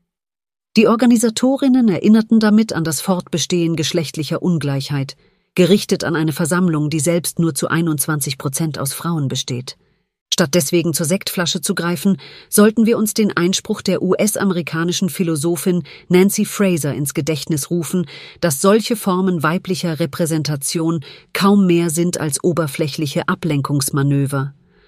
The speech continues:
Verkörperungen eines neoliberalen Feminismus, der in allererster Linie privilegierten Frauen weiterhilft.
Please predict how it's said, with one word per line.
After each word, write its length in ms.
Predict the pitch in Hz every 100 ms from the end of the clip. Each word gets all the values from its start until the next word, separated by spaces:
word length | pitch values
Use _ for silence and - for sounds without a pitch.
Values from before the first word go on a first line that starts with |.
| _ _ -
Verkörperungen 880 | 185 - 208 220 233 208 208 208 -
eines 340 | 165 156 -
neoliberalen 840 | 175 208 196 175 156 147 151 156
Feminismus, 880 | 147 170 151 147 139 151 143 139 - - - - _
der 140 | 175 -
in 140 | 175
allererster 720 | - 208 226 - 175 175 190
Linie 400 | 165 165 165 160
privilegierten 840 | 139 - 160 151 143 175 180 - 160
Frauen 520 | - 156 151 160 147
weiterhilft. 880 | 143 139 147 120 135 127 - -